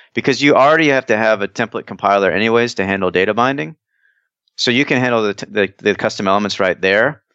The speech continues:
And it's just as easy, and it gives you more control over the life cycle of the element. So you can do very smart things like say, "Okay, because we got data binding and custom elements,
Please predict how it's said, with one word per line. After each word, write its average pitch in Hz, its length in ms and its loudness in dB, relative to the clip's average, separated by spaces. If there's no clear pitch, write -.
And 101 120 -2
it's 95 120 -6
just 135 280 -2
as 113 120 0
easy, 117 400 0
and 101 140 0
it 101 40 -4
gives 107 220 -2
you 107 80 -4
more 107 320 0
control 110 600 0
over 92 140 4
the 87 80 4
life 95 240 2
cycle 98 280 0
of 87 60 0
the 92 140 0
element. 90 400 0
So 85 100 -6
you 104 160 -2
can 123 140 -2
do 113 160 2
very 104 200 2
smart 123 380 -2
things 127 320 -2
like 95 160 0
say, 92 340 0
"Okay, 104 320 0
because 127 340 -4
we 123 80 0
got 110 160 0
data 117 220 0
binding 98 500 -4
and 117 180 -4
custom 104 320 -6
elements, 95 520 -2